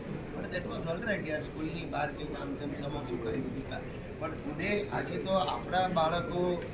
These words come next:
ઘરના નાસ્તાને ના પાડીને they prefer to eat pizza and, uh,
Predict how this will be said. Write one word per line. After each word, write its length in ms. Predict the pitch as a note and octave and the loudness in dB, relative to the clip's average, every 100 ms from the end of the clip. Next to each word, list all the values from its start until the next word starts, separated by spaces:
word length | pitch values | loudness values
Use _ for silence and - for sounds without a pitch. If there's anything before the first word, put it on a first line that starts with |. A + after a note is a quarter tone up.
| - - - - | -6 -6 -6 0
ઘરના 440 | C#3 D3 E3 F3+ | 4 4 6 4
નાસ્તાને 560 | F3+ E3 D#3+ E3 D#3+ E3 | 4 2 0 0 0 0
ના 300 | D#3 D3 E3 | 2 2 2
પાડીને 380 | E3 D3+ D3+ D3 | 2 0 0 -2
they 280 | D3+ C3 D3+ | -2 -2 -2
prefer 460 | D3 D3 C#3+ D3 D3+ | -2 -4 -4 -2 2
to 80 | |
eat 760 | D3 C#3+ C#3 C#3+ - - - D#3+ | 2 2 0 2 0 -2 -4 -2
pizza 640 | D3+ - D3+ D3 D3 C#3 C#3 | -2 0 4 6 6 6 2
and, 300 | C3+ C3 B2+ | -2 -2 -2
uh, 260 | - - | -2 -2